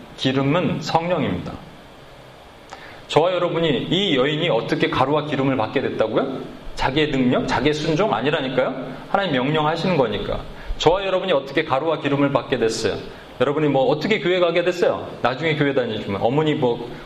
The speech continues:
모태 죄, 모태 죄 짱아치 말고 나중에 이렇게 그 나이가 되면 어떻게 가게 됐어요? 남편 따라서 가게 된 거잖아요. 그렇죠? 그래서 남편 따라가서 본인의 의지로 간 것 같죠? 아니라니까요.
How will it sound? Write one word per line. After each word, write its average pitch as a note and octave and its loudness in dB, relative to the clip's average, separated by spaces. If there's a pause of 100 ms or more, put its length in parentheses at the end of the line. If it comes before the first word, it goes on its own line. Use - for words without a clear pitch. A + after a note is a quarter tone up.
(120)
모태 B2+ 0
죄, C#3 2
모태 - 0
죄 C3 0
짱아치 C#3+ -2
말고 G#2+ 0 (520)
나중에 F#3+ 0
이렇게 C#3+ 0
그 B2 -4 (260)
나이가 E3+ 0
되면 F#3+ 2
어떻게 G3 2
가게 F3+ -2
됐어요? D3+ 0
남편 D3 0
따라서 D3+ 2
가게 C#3 0
된 C#3 0
거잖아요. B2+ 0
그렇죠? C#3 2 (380)
그래서 E3 2
남편 F#3 -2
따라가서 F3 2
본인의 E3+ 2
의지로 E3 2
간 D#3 2
것 D3+ 4
같죠? D3+ 2 (420)
아니라니까요. G#3 0